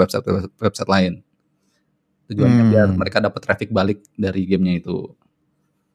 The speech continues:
Speaker 1: Gitu.
Speaker 2: Dan user main itu gratis kan ya?
Speaker 1: Ya, user main gratis.
Speaker 2: Tapi ada iklannya kalau nggak salah
Speaker 1: Eh,
Speaker 2: dulu
Speaker 1: iklannya
Speaker 2: ya.
Speaker 1: dulu di
Speaker 2: Hmm.
Speaker 1: awal di webnya, bukan di gamenya. Jadi kalau,
Speaker 2: Oh, di webnya.
Speaker 1: eh, webnya kanan kiri ada iklan, bawah, di bawah kotak S W F-nya itu ada iklan,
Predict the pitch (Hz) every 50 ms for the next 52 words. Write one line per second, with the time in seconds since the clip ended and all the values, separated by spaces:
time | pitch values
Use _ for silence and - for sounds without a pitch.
0 | _ _ _ - 107 - - 101 95 123 127 127 131 135 127 - 208 220 220 202
1 | 151 143 135 131 139 143 - - - 113 110 110 107 113 - 160 165 - - 139
2 | 117 104 104 117 139 - - - 107 90 80 - - - - - _ - 110 101
3 | - 127 120 120 127 - - 117 113 117 98 95 - - 95 92 - - - -
4 | - _ _ _ _ _ _ _ _ _ _ _ _ - 127 - 160 147 131 135
5 | 127 - 139 131 127 127 123 123 120 113 107 98 95 95 _ 117 107 104 95 107
6 | 113 127 131 131 131 135 139 101 104 - 143 135 147 170 175 151 139 151 143 -
7 | 113 113 107 117 131 156 170 175 175 165 160 135 120 123 127 127 127 127 127 123
8 | 123 113 - 131 131 123 104 95 101 104 101 113 110 107 101 107 107 104 104 95
9 | 90 98 - - 104 101 104 110 113 110 - 101 101 104 - 147 143 131 123 117
10 | 113 110 104 101 101 107 107 104 98 101 107 123 131 127 - 127 113 110 - 120
11 | 107 110 98 98 95 95 - 113 113 120 127 131 131 131 131 131 131 135 113 98
12 | 92 95 101 98 104 110 - - _ _ _ _ _ _ _ 123 107 110 101 95
13 | 95 101 101 - - - - - - - 113 - 104 104 101 98 - 104 98 104
14 | 104 - 127 120 107 98 98 - - - 113 117 123 127 131